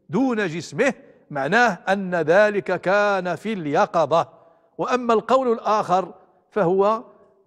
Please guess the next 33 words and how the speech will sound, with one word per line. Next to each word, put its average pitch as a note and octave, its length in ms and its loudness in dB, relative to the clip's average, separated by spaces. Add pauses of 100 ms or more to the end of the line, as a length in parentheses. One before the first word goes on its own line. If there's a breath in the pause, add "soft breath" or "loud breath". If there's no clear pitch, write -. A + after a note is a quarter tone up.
(120)
يقول F#3+ 400 4
إن F#3+ 280 -2
الإسراء F3+ 560 0
والمعراج E3+ 540 0
كان F3+ 420 0
في F#3 240 -4
منامه D#3+ 720 0
صلى D3+ 200 -6
الله D3 180 2
عليه C3 160 -2
وسلم، A2 320 -10
أي E3 120 0
كان G3+ 320 2
وهو F#3 340 0
نائم، D3 460 -4 (240)
كأنها F3+ 440 2
رؤيا. D3 360 2 (1300)
ولكن F3+ 540 4
القول F3 480 2
المعول D3+ 680 0
عليه C#3 500 -2
كما C3 300 -6
قلنا، D3 420 -2
والذي D#3 400 -2
عليه C#3+ 340 2
السواد D3 520 0
الأعظم C#3+ 600 0
من D3+ 200 -6
العلماء، B2+ 580 -4
هو D#4+ 220 -2
القول E3+ 320 0
الأول، B2 460 -2
أنه D3 460 -2